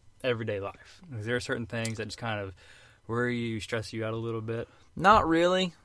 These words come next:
Speaker 2: It's weird. Like, the times I do get nervous, it's odd. It's, like, really weird things. For instance, I, nothing makes me anxious. Like,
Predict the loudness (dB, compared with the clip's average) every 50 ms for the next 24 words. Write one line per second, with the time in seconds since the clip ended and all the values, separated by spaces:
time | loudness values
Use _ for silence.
0 | -12 -6 -4 -4 -4 0 2 4 6 8 8 8 8 6 6 6 6 6 6 2
1 | 0 2 4 4 6 6 4 4 4 4 2 2 2 0 0 2 2 2 2 0
2 | 0 -2 -4 -4 -4 2 4 6 8 8 6 6 2 -2 -4 -2 0 0 0 0
3 | 0 0 0 0 0 0 -2 -2 -2 -2 -4 -4 -4 -6 -4 -6 -8 -12 -14 -14
4 | -6 -4 -4 -2 -2 -2 -4 -4 -4 -4 -6 -8 -10 -14 -16 -18 -18 -20 -20 -20
5 | _ -20 -20 -20 -20 -20 -20 -6 -4 -2 -2 -2 -4 -6 2 4 4 4 6 4
6 | 2 2 0 -2 -4 -6 -10 -12 -8 -4 -4 -4 -4 -4 -6 -6 -4 -4 -4 -4
7 | -6 -8 -8 -8 -8 -6 -6 -6 -4 -2 -2 -2 -2 -2 -6